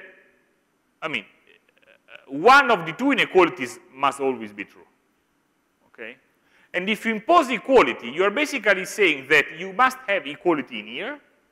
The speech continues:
and that, uh, the metric speed should be equal to the slope for almost every time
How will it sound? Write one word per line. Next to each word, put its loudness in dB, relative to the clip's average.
and -4
that, 2
uh, 2
the -8
metric -2
speed -4
should -10
be -6
equal 0
to -8
the -8
slope -4
for -10
almost -14
every -14
time -20